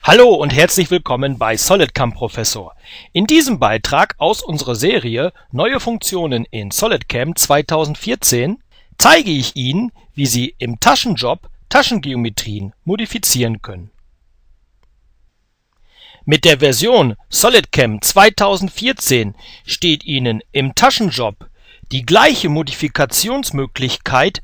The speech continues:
wie im Profiljob aus vorangegangenen Versionen zur Verfügung. Ich habe hier einen Taschenjob geöffnet.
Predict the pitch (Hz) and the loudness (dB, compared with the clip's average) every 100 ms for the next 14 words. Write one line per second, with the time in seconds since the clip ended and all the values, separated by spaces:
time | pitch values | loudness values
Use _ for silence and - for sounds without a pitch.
0 | - 131 240 240 - 240 - 269 269 151 | -10 -4 -2 -4 -6 -8 -4 -4 -2 -2
1 | 170 - - 208 - 254 214 214 208 170 | -2 -4 -4 -2 -2 -2 0 0 0 2
2 | 151 135 139 160 220 214 143 139 147 160 | 4 4 2 2 2 2 0 -2 0 0
3 | - - - - 123 - 180 - 123 101 | -2 -12 -8 -4 -4 -2 -4 -4 -12 -14
4 | 90 - - _ _ _ _ _ _ _ | -18 -20 -20 _ _ _ _ _ _ _
5 | _ _ _ _ _ _ _ _ _ _ | _ _ _ _ _ _ _ _ _ _
6 | _ _ - - - - 175 170 214 - | _ _ -20 -20 -10 2 2 4 2 2
7 | 143 147 139 - 247 214 135 127 - 147 | 2 0 2 2 2 0 -2 -4 -4 -4
8 | 123 - 220 339 - | -4 -2 -4 -4 -8